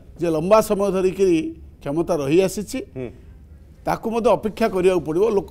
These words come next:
Speaker 1: ସମାଜରେ ରହିବାକୁ ପଡ଼ିବ, ଲୋକ ସାଙ୍ଗରେ ରହିବାକୁ ପଡ଼ିବ, ସମାଜ
Speaker 2: ହୁଁ।
Speaker 1: ସାଙ୍ଗରେ ରହିବାକୁ ପଡ଼ିବ।
Speaker 2: ହୁଁ।
Speaker 1: ପୁଣି ପରିବର୍ତ୍ତନର, ଏ ଦୁନିଆଟା ପରିବର୍ତ୍ତନଶୀଳ।
Speaker 2: ହୁଁ।
Speaker 1: ଏମିତି କେହି ନାହିଁ
Speaker 2: ମାନେ, ଓଡ଼ିଶା, ଓଡ଼ିଶା କଂଗ୍ରେସରେ ଯେମିତି ଧୈର୍ଯ୍ୟ, ସେମିତି, ମାନେ,
Speaker 1: ନା, ନା,
Speaker 2: ଆପଣ
Speaker 1: ସବୁଥିରେ ଧୈର୍ଯ୍ୟ
Speaker 2: ଶିଖିଛନ୍ତି,
Speaker 1: ରହିଲେ।
Speaker 2: ମାନେ, ସେ
Speaker 1: ରାଜନୀତିଟା ହଉଛି ଧୈର୍ଯ୍ୟ।
Speaker 2: ହଁ।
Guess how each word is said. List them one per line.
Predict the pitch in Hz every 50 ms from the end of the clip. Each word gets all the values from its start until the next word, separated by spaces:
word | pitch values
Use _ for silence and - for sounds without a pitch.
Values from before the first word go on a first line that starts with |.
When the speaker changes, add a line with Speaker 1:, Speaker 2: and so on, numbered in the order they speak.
| - 220
Speaker 1:
ସମାଜରେ | 180 - 180 175 208 208 196 226
ରହିବାକୁ | 196 165 165 175 180 139
ପଡ଼ିବ, | 151 170 208
ଲୋକ | 220 214 165 196
ସାଙ୍ଗରେ | 208 - 170 160 190 220 240 247
ରହିବାକୁ | 226 185 170 175 165 135
ପଡ଼ିବ, | 139 143 160 190 208
ସମାଜ | - - 170 196 220
Speaker 2:
ହୁଁ। | 226 220
Speaker 1:
ସାଙ୍ଗରେ | 240 220 226 190
ରହିବାକୁ | 180 175 165 160 131
ପଡ଼ିବ। | 143 151 165 185 - - - - -
Speaker 2:
ହୁଁ। | 120 117 98 - - - - - - - - - -
Speaker 1:
ପୁଣି | - 277 320 349 330 277 269 269 - - - - - - - - - - - - -
ପରିବର୍ତ୍ତନର, | 151 156 190 226 240 262 247 - - 269 254 262 262 254 262 269 269 277 - - - - - - - - - - - - -
ଏ | 185 208
ଦୁନିଆଟା | 175 165 185 208 240 247 220 262
ପରିବର୍ତ୍ତନଶୀଳ। | 220 214 196 196 190 185 165 - 190 165 156 - - 117 98
Speaker 2:
ହୁଁ। | 92 - - - - 120 117 104 98
Speaker 1:
ଏମିତି | 139 202 214 190 226
କେହି | 220 - 190 208 240 233
ନାହିଁ | 226 226 233 226 185 165 151 - - - - - - -
Speaker 2:
ମାନେ, | 131 165 180
ଓଡ଼ିଶା, | 170 165 180 202 - 220 214 202 196 185 190 -
ଓଡ଼ିଶା | 160 170 185 170 202 190
କଂଗ୍ରେସରେ | 165 196 190 185 196 190 208 190
ଯେମିତି | 190 196 190 185 190
ଧୈର୍ଯ୍ୟ, | 165 170 165 151 170 208 202
ସେମିତି, | 208 196 180 175 - 190 185
ମାନେ, | 175 180 170 175
Speaker 1:
ନା, | 175 165 - 269
ନା, | 311 349
Speaker 2:
ଆପଣ | 349
Speaker 1:
ସବୁଥିରେ | 294 190 185 185 214 277 262 381 381
ଧୈର୍ଯ୍ୟ | 339 285 269 262
Speaker 2:
ଶିଖିଛନ୍ତି, | 294 294 285 262 214
Speaker 1:
ରହିଲେ। | 202 185 170
Speaker 2:
ମାନେ, | 165 175 175 170
ସେ | 160 175
Speaker 1:
ରାଜନୀତିଟା | 156 165 190 214 208 247 311 330 330 339
ହଉଛି | 330 320 370 349
ଧୈର୍ଯ୍ୟ। | 285 262 262 214 220 226
Speaker 2:
ହଁ। | 147 - - - 143 135